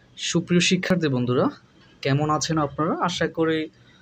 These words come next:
আল্লাহর রহমতে অনেক ভালো আছেন। আমি আছি আপনাদের সাথে মোহাম্মদ নাইমুর রহমান। আমি ইতিমধ্যে authentic model টেস্টের এক থেকে চোদ্দ পর্যন্ত English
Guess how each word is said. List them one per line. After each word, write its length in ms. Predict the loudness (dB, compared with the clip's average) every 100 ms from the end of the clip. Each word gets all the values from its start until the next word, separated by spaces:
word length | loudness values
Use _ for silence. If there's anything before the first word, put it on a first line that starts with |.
| -20 -6
আল্লাহর 340 | -2 0 2
রহমতে 400 | 4 4 4 4
অনেক 220 | 4 2 2
ভালো 320 | 2 2 2
আছেন। 280 | 0 -2 -4 -8 -20 -20 -20 -20 -20 -20 -20 _ -20 -20 -20 -4
আমি 180 | 2 4
আছি 200 | 4 2
আপনাদের 280 | 2 2 2
সাথে 300 | 2 2 4
মোহাম্মদ 420 | 4 4 4 2 2
নাইমুর 280 | 2 2 2
রহমান। 420 | 4 4 2 0 -6 -20 -20 -20 -20 -20 -20 -12 -2
আমি 180 | 2
ইতিমধ্যে 460 | 2 4 4 4 4
authentic 460 | 4 2 -2 -4 -4 -2
model 200 | -2 0
টেস্টের 500 | -2 0 2 2 0 -6 -20 -20 -20 -20 _ -4
এক 200 | -2 -2 -6
থেকে 220 | -2 0
চোদ্দ 380 | 2 0 2 -2
পর্যন্ত 680 | 0 -2 0 0 4 4 4 0
English 460 | 2 2 2 -2